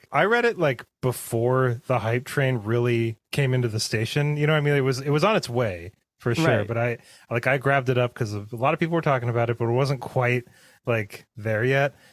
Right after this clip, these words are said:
Speaker 1: And man, I mean, I,
Speaker 2: Oh,
Speaker 1: that,
Speaker 2: it was
Speaker 1: whew, I love, that's, like, one of my, like, top twenty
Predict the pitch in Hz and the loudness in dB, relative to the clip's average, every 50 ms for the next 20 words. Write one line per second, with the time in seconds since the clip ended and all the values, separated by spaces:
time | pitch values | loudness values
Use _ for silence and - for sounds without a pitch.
0 | _ _ - 117 104 107 131 135 107 92 87 - _ _ - 110 107 107 107 104 | _ _ -10 -8 -2 0 0 0 0 -2 -8 -14 _ _ -6 -6 -4 -4 -4 -2
1 | 104 113 120 127 120 - 175 - 123 135 127 107 90 82 82 - 269 330 269 - | -2 -2 0 0 2 2 2 2 2 0 0 -2 -2 -4 -6 -4 -2 -2 -2 -4
2 | - - 117 151 170 113 85 82 92 110 135 120 110 120 139 - 220 - - - | -4 -2 0 0 0 0 -6 -4 -2 -2 -2 -2 -2 -4 -2 0 -2 -4 -4 -4
3 | 113 110 104 95 87 90 - - 101 - _ - - - 95 95 - _ - - | -6 -6 -6 -6 -10 -12 -14 -16 -20 -20 _ -14 -12 -10 -10 -10 -12 _ -20 -14
4 | - 101 98 95 95 95 92 92 92 | -10 -8 -8 -8 -8 -10 -12 -14 -14